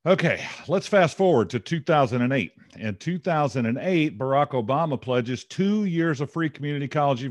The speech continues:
for every American. Again, Grim-, Democrats have great ideas. They're just really bad at execution.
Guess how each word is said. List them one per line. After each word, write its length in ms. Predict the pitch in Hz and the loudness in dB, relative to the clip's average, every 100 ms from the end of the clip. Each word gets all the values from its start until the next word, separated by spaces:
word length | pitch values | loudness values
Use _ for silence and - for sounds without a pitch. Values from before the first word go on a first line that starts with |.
| - | -6
for 160 | 135 | 0
every 240 | 135 131 127 | 2 2 0
American. 480 | 135 131 110 90 - _ _ _ 98 | 0 0 -2 -6 -12 _ _ _ -6
Again, 280 | 135 151 | -2 0
Grim-, 320 | 98 131 165 - 113 | 0 -2 -4 -8 -4
Democrats 420 | 143 170 180 160 | -4 0 0 2
have 160 | 151 107 | 0 0
great 240 | 135 151 | 0 4
ideas. 360 | 143 127 143 117 | 4 2 0 0
They're 120 | 110 | -2
just 160 | 101 87 | -4 -8
really 480 | 87 113 160 165 139 | -2 2 4 4 4
bad 300 | 131 135 127 | 4 4 4
at 100 | 117 | 2
execution. 640 | - 104 - 95 - 69 | -2 -8 -6 -6 -8 -18